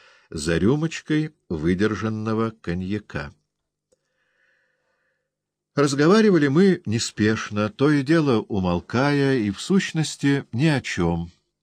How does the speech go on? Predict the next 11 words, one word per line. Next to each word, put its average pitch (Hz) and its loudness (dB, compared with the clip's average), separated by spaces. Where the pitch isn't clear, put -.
Но 139 2
моему, 123 2
многое 120 2
уже 104 2
повидавшему 92 -2
инстинкту, 170 -2
не 127 -2
потребовалось 156 0
долгого 113 0
времени, 147 2
чтобы 117 0